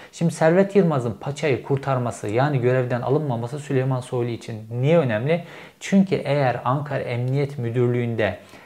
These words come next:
gerçekten Tayyip Erdoğan'a, hükümete yakın bir adam olsa, Süleyman Soylu aleyhine zaten sürekli bilgi topluyor şu an Tayyip Erdoğan. Süleyman Soylu'nun evinin önündeki mobesanın bilgileri bile Tayyip Erdoğan'a akar.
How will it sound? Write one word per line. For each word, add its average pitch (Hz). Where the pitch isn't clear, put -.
gerçekten 127
Tayyip 120
Erdoğan'a, 110
hükümete 117
yakın 110
bir 113
adam 107
olsa, 170
Süleyman 139
Soylu 131
aleyhine 123
zaten 131
sürekli 113
bilgi 117
topluyor 170
şu 170
an 165
Tayyip 151
Erdoğan. 165
Süleyman 170
Soylu'nun 156
evinin 143
önündeki 143
mobesanın 131
bilgileri 131
bile 131
Tayyip 113
Erdoğan'a 110
akar. -